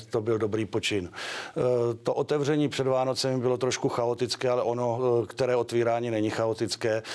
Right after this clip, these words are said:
Chtěli jsme opravdu, aby se, eh, ještě, eh, před Vánocemi, eh, stadion otevřel, protože byly prázdniny vánoční, aby děti mohly toto využít. Takže tam byly drobné nedodělky, které teď v lednu jsme již odstranili, a dneska jsem i spokojen,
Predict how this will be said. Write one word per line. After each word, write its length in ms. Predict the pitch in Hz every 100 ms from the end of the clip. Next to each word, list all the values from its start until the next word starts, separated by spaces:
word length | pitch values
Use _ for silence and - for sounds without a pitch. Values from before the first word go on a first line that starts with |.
| -
Chtěli 240 | - 127 123
jsme 160 | 127
opravdu, 520 | 123 117 123 120 120 117
aby 180 | 113
se, 300 | 113 127 117 - -
eh, 60 | 131 117
ještě, 500 | 113 117 - 123 120
eh, 640 | - - - - - 123 110
před 180 | - 113
Vánocemi, 720 | 113 113 113 117 117 117 113
eh, 920 | 120 117 107 104 107 131 147 180 - 160
stadion 380 | - 123 117 117
otevřel, 420 | 113 120 110 117
protože 320 | 113 107 110
byly 180 | 110 117
prázdniny 720 | 117 107 110 117 113 113 117
vánoční, 600 | 110 110 110 110 - 113
aby 160 | 110 110
děti 360 | 110 98 117 - - - -
mohly 560 | 117 113 117 113 107 113 120
toto 260 | 107 110 120
využít. 540 | 110 110 101 110 110 - - -
Takže 220 | 113 123
tam 200 | 135 135
byly 160 | 135
drobné 320 | 120 127 123 120
nedodělky, 520 | 113 110 117 110 117
které 300 | - 117 117
teď 180 | 123 104
v 40 |
lednu 320 | 117 110 113
jsme 220 | - 117
již 120 | 113 107
odstranili, 640 | 110 - 113 110 110 113
a 60 |
dneska 300 | 101 110 -
jsem 180 | 110 110
i 40 | 110
spokojen, 640 | - 110 113 107 104